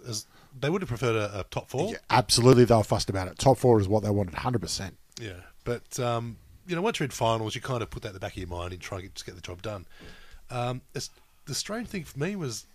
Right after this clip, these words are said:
Speaker 1: they looked less flexible with Nat Nui throughout the season.
Speaker 2: Yeah, maybe a little bit.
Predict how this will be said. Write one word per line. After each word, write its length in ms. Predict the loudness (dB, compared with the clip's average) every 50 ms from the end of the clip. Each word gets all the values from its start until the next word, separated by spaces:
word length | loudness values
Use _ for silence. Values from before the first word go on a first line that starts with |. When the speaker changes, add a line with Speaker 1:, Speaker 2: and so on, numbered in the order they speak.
| -12 -12 -12 -14 -20 _ -8
Speaker 1:
they 100 | -6 -4
looked 300 | -4 -4 -6 -10 -12 -14 -14 -20 -20 -20 -20 -20 -20 _ _ -20 _
less 280 | -10 -8 -6 -6 -6 -6
flexible 460 | -8 -6 -6 -6 -6 -6 -6 -6 -6
with 160 | -6 -4 -6
Nat 160 | -8 -10 -8 -10
Nui 240 | -12 -12 -12 -16 -20 -20 -20 -20 -20 _ _
throughout 200 | -10 -10 -10 -10
the 40 | -12
season. 320 | -10 -10 -10 -10 -14 -18 -20 -20 -20 -20 -20 -20 -20 -20 -20 -18 -8
Speaker 2:
Yeah, 200 | -4 -2 -2 -2 0
maybe 240 | 0 0 0 2 2
a 60 | 2
little 160 | 2 2 2
bit. 180 | 2 0 -2